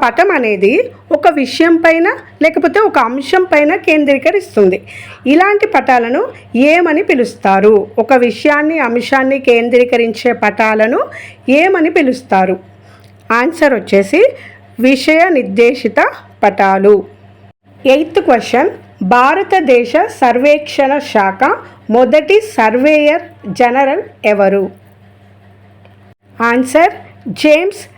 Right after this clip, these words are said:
రెన్నెల్. నైన్త్ క్వశ్చన్, ఎవరెస్ట్ ఎత్తును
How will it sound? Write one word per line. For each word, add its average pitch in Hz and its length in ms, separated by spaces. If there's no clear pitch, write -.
రెన్నెల్. 233 460
నైన్త్ 302 420
క్వశ్చన్, 254 440
ఎవరెస్ట్ 330 520
ఎత్తును 269 400